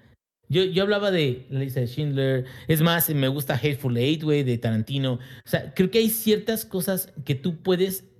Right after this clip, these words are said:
como identificar que te gustan, pero también sabes de que no son para todos. Sabes de que este juego de Elden Ring no es para todos. Y yo no podría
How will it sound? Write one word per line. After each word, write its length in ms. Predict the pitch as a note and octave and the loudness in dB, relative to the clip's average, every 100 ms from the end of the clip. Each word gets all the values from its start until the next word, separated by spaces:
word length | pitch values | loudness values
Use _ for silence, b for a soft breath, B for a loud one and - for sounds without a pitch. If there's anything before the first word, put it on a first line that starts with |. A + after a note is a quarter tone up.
| _ _ _ _ - | _ _ _ _ -8
como 220 | C#3+ D3 | -2 0
identificar 500 | D3 C#3+ C3 C3 D3 | 2 0 -2 -2 -2
que 120 | E3+ | -2
te 160 | F#3 D#3 | -2 -2
gustan, 500 | A#2+ C3+ - G3+ - B B _ _ _ - | -2 -4 -2 -2 -2 B B _ _ _ 2
pero 160 | F#3 | 2
también 280 | F#3 F3 G3 | 4 4 4
sabes 260 | G#3+ G#3+ G#3 | 4 4 4
de 100 | F#3 | 2
que 120 | C#3+ | 0
no 160 | C#3+ D3+ | -2 -4
son 180 | E3+ | -4
para 180 | D#3 D3 | -4 -4
todos. 360 | D#3 E3 A#2+ - _ _ _ _ _ _ _ _ _ _ _ _ _ | -4 -6 -8 -10 _ _ _ _ _ _ _ _ _ _ _ _ _
Sabes 460 | - E3+ F3 G#3 F3+ | -2 0 2 0 0
de 140 | F#3+ | -2
que 220 | D#3+ - | -2 -6
este 360 | A3+ A#3 - B3 | 0 2 2 -4
juego 320 | - G#3 G#3 | 0 4 4
de 120 | E3+ | 4
Elden 280 | D#3+ E3 E3 | 2 2 0
Ring 160 | D#3+ E3 | 0 0
no 120 | E3 | -2
es 120 | F#3+ | -2
para 260 | - G#3+ - | -6 -10 0
todos. 460 | G#3+ G3 A#2+ - - _ _ _ _ _ _ _ _ _ _ _ _ - | 2 2 0 -4 -20 _ _ _ _ _ _ _ _ _ _ _ _ -4
Y 160 | C#3 | -2
yo 120 | D3+ G#3+ | 2 4
no 200 | C4 - | 2 2
podría 440 | G#3 D#3+ F3 F3+ | 2 4 2 0